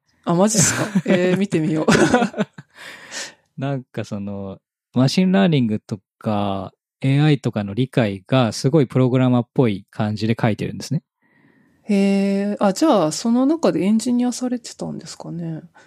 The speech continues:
Speaker 2: 可能性はあると思います。
Speaker 1: うん。
Speaker 2: 同じような、その、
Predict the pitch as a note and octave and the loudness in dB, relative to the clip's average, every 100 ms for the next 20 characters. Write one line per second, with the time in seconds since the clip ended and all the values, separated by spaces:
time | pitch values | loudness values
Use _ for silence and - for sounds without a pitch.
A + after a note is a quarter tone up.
0 | - - - B2+ B2+ C3+ C3+ C#3 C#3 B2 | -20 -16 -8 -6 -2 0 0 2 4 6
1 | A#2 G#2 F#2+ F#2 - - - E4+ G3 F#3+ | 4 2 -4 -8 -10 -12 -16 -8 -4 -2
2 | G3 G3+ G3+ F#3 F#3+ B3 C#4+ C#4+ C4+ D3+ | -2 -2 -2 2 4 4 4 4 4 4
3 | C3 A#2 A2+ G#2+ | 4 4 4 2